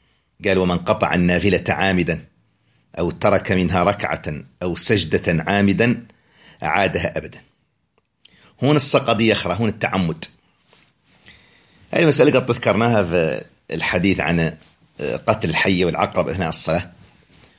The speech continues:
وقلنا هنا مبنية على قاعدة أصولية،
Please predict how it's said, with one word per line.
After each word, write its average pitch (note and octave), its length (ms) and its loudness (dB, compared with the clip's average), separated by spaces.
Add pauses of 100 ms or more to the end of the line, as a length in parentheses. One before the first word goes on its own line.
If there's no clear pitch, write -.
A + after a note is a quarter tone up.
(520)
وقلنا G2+ 220 2
هنا G2+ 140 4
مبنية F#2+ 360 4
على E2 120 2
قاعدة E2 480 0
أصولية، E2+ 500 0